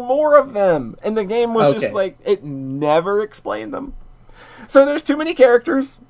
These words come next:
Speaker 1: A lot of shit isn't explained, including how a lot of these characters play very well, because, like, all the characters have a different kind of gimmick and how they're set up for combat. Um,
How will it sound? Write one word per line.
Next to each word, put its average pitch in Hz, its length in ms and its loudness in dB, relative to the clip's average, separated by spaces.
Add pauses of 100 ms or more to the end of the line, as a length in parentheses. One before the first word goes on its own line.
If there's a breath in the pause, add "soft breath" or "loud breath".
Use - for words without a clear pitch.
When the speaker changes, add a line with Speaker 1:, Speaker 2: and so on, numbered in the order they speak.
(160)
Speaker 1:
A 190 80 6
lot 208 240 6
of 254 60 0
shit - 260 -2
isn't 202 200 0
explained, 196 480 -2
including 202 320 -2
how 185 180 6
a 180 40 2
lot 175 180 4
of 180 80 -10
these 175 160 -6
characters 175 420 0
play 170 380 6
very 165 320 2
well, 151 580 2 (360 soft breath)
because, 175 340 0
like, 190 200 4
all 185 140 2
the 214 120 -2
characters 190 420 2
have 170 180 0
a 190 60 -2
different 165 340 -6
kind 185 220 -4
of 160 120 -8
gimmick 165 420 2
and 151 120 -4
how 151 160 2
they're 170 160 0
set 170 240 0
up 175 180 -2
for 185 100 -10
combat. 143 680 2 (380 soft breath)
Um, 180 520 2